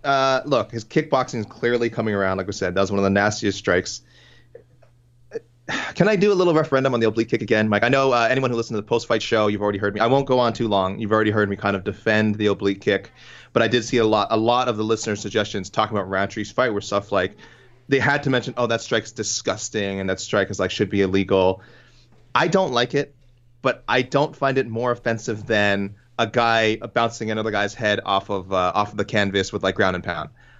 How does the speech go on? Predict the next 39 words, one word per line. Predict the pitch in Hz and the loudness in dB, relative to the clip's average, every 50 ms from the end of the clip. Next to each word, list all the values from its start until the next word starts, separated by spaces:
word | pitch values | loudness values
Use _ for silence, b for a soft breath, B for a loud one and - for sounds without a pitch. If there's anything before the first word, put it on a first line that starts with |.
| b b b - | b b b 0
I | 113 113 | 0 0
don't | 107 - - 131 127 131 - 127 | 0 0 0 0 2 0 -2 -4
find | - - 123 120 120 113 | -4 -2 0 0 0 0
it | 120 - - | -2 -4 -2
more | 113 113 117 | 0 0 0
disgusting | 110 110 107 - - 120 113 - - 123 113 110 107 | 0 0 -2 -2 -2 -2 -2 -2 -2 -2 -2 -2 0
than | 101 110 104 104 104 104 | 0 0 0 0 -2 -2
a | 110 107 | -2 -2
jumping | 104 - 117 110 107 107 - 117 113 110 110 110 110 107 113 123 113 | 0 0 0 0 0 0 0 0 2 2 0 -2 -2 -4 -2 0 2
knee, | 110 117 | 2 2
like, | - 92 113 110 107 104 107 | 2 2 2 2 2 2 -2
s-, | - - - - | -6 -10 -10 -6
knee | - 123 113 117 120 120 113 | -2 0 2 2 4 2 2
to | 113 120 107 | 2 2 2
the | 107 | 2
skull | 101 - - - 127 135 117 107 98 95 - b b b b b b | 0 0 0 0 2 2 2 2 0 0 -2 b b b b b b
that, | - 113 110 | -2 0 0
like, | 107 110 107 104 | 2 0 0 -2
fl-, | - - - 117 113 | -6 -14 -14 -10 -4
like, | - 117 110 - 107 | -2 -2 -2 0 0
that | 113 107 107 101 - | 0 0 0 -2 -2
leaves | 117 117 117 117 107 | 0 0 0 0 0
someone | - - 123 113 110 107 107 104 | -2 0 0 0 2 2 0 2
like, | 101 98 98 98 - - | 2 2 2 0 0 0
uh, | 107 | 0
Frankie | 101 - 117 113 107 - 110 110 | 0 2 0 0 0 0 0 0
Edgar | 107 104 107 117 104 101 98 98 95 95 b b b b b b | 0 0 0 2 2 4 4 2 0 -2 b b b b b b
or, | - 107 101 101 101 101 101 | 2 4 4 6 6 4 4
uh, | 95 92 95 95 | 4 4 2 2
or | 95 104 104 101 98 | 2 2 2 2 2
Ben | 92 113 117 113 | 2 2 2 2
Askren | 113 113 113 - - 113 101 95 95 98 | 2 0 0 -2 -4 -4 -4 -4 -6 -8
limp, | - 104 107 110 107 107 - | -8 -4 -4 -4 -4 -4 -2
uh, | 110 104 98 95 | -2 -2 -2 0
like, | 101 98 - | -2 -4 -2
limp | 101 107 104 101 | -2 -2 -2 -2
on | 107 98 | -2 -2
the | 98 95 | -2 0
ground. | 104 98 90 85 | 0 0 0 0